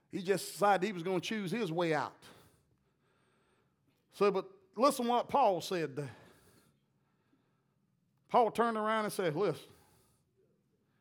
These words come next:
assured the sailor, the jailer, ain't no one escaped.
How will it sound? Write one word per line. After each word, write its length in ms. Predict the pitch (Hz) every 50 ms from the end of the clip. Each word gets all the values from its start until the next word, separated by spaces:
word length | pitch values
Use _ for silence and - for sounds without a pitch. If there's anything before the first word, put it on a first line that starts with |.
| _ _
assured 420 | - 120 110 - 226 220 175 151 127
the 80 | 127
sailor, 340 | - - 165 139 120 107 101 - _ _ _ _ _ _ _ _ _ _ _ _ _ _ _ _ _ _ _
the 80 | - 117
jailer, 300 | 110 165 151 127 107 104 - - _ _ _ _ _ _ _ _ _ _ _ _ _ _ _ _ _ _ _ _ _ _ _ _ _ _ _ _ _ _ _ _ _ _ _ _ -
ain't 240 | - 233 202 165 151
no 160 | 170 180 165
one 240 | 147 139 143 143 135
escaped. 540 | 131 117 - - - 170 185 180 - -